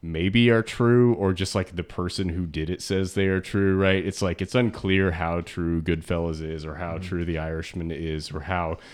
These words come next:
Speaker 1: like, The Wolf of Wall Street is pretty well established. I think that's pretty much true. But they, like, a lo-, a lot of these stories, he's basically taking this person's account, being like, "I like some of the aspects of this story, and I am going to exploit that for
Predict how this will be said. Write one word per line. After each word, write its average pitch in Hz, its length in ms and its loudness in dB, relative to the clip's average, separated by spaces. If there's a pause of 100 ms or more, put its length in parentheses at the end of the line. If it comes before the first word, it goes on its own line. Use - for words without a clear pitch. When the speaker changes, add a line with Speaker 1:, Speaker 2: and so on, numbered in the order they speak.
(100)
Speaker 1:
like, 143 160 2
The 147 60 -6
Wolf 208 200 10
of 151 100 8
Wall 131 180 10
Street 113 200 4
is 98 80 0
pretty 95 200 0
well 82 140 0
established. 73 500 -6
I 76 60 -6
think 71 120 -8
that's 73 180 -8
pretty 73 240 -8
much 71 280 -10
true. 73 280 -4
But 78 200 -4
they, 113 160 0
like, 120 180 2
a 113 60 6
lo-, 127 180 6
a 147 80 4
lot 151 200 6
of 143 60 4
these 113 160 4
stories, 95 540 4 (540)
he's 95 240 0
basically 92 840 4 (440)
taking 131 460 6
this 110 140 6
person's 101 480 2
account, 85 480 -2
being 90 200 0
like, 80 240 -4
"I 101 200 6
like 98 540 4
some 98 260 2
of 90 60 0
the 87 140 2
aspects 85 440 -2
of 82 80 -4
this 78 140 -4
story, 78 520 -2
and 76 160 -6
I 87 200 0
am 90 160 2
going 80 420 -2
to 85 200 -4
exploit 76 500 -6
that 69 380 -6
for 76 520 -4